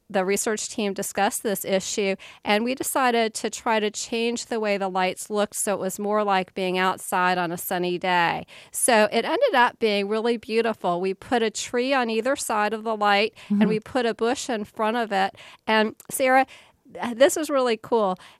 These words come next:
Speaker 1: At some of the places I would go to, people who didn't have dementia would come up to me as I was setting up the treatment, and they would say,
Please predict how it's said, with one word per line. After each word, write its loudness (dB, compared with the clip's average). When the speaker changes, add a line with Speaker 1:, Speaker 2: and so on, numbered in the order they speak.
Speaker 1:
At 4
some 0
of 2
the 2
places -2
I 2
would -2
go 2
to, 0
people -2
who -6
didn't 0
have -2
dementia -2
would -4
come -4
up 0
to -6
me -2
as -2
I 0
was -4
setting -2
up -2
the 0
treatment, 0
and -2
they 4
would -2
say, 0